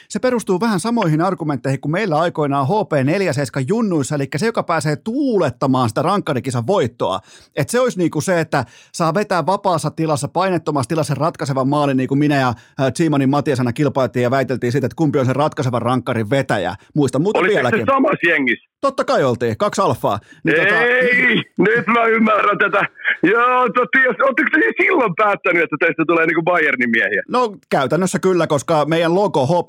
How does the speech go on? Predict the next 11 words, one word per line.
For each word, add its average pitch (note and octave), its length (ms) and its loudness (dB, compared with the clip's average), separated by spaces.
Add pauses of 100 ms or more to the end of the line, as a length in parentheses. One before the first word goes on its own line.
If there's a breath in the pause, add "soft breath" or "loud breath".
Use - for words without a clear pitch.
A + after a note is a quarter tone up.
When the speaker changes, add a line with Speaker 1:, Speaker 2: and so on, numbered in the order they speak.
Speaker 1:
neljä E3+ 200 2
seiskan D#3 320 -2
logo E3+ 220 0
näytti D3 300 -2
melkein B2+ 360 -2
ihan G#3 300 0
suoraan C#3+ 400 0
Bayernin C3 480 0
logolta, A2+ 500 0 (360 loud breath)
niin C3 160 -2
tota, C3 580 2